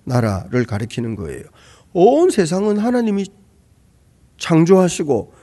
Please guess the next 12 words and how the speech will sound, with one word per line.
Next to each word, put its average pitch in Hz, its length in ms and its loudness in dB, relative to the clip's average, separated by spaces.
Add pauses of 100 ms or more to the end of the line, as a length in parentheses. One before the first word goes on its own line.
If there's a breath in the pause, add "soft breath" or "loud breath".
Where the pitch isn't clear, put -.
(120)
하나님이 208 600 -4
다스리시는데 123 960 -4
무슨 151 480 -2
또 139 140 -2
하나님의 131 420 -4
나라겠어요? 113 760 -6 (440 loud breath)
왜냐하면 123 640 0
이 214 180 -4
세상에는 117 880 -6 (280 soft breath)
하나님의 165 520 -2
권세를 139 500 -2
대항하고 120 720 -4